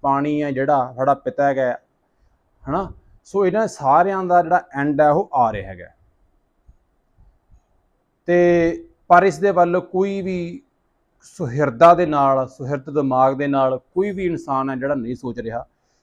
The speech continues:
ਸੋ ਮੈਨੂੰ ਇਸ ਪਿੰਡ ਦੇ ਤਾਂ ਮੈਂ ਵੀਡੀਓ ਸਾਂਝੀ ਕਰਨ ਲੱਗਾ, ਇਸ ਪਿੰਡ ਦੀ ਉਹ ਜਿਹੜੀ ਪਹਿਲ ਹੈ ਮੈਨੂੰ ਬਹੁਤ ਵਧੀਆ ਲੱਗੀ ਤੇ ਮੈਂ ਚਾਹਣਾਗਾ ਕਿ ਸਾਰੇ ਜਿੰਨੇ ਪੰਜਾਬ ਦੇ ਲੋਕ ਨੇ ਇਸ ਪਿੰਡ ਦੇ ਵਾਂਗੂ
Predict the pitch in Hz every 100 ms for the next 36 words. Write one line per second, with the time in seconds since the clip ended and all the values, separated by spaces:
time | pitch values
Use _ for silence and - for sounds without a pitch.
0 | _ 175 160 160 170 185 180 180 _ _
1 | _ _ _ 165 185 180 - 156 151 180
2 | 175 165 147 139 147 143 165 165 131 139
3 | 127 143 160 - 147 143 131 143 147 139
4 | - - _ 147 165 170 131 131 143 139
5 | 123 135 151 160 123 151 180 214 117 123
6 | 180 160 139 113 135 147 _ _ _ -
7 | 190 180 180 180 175 202 202 190 185 180
8 | - 147 165 214 180 165 170 170 143 135
9 | 127 123 151 135 131 127 156 143 110 -
10 | _ _ 170 202 - - 175 156 160 135
11 | 127 123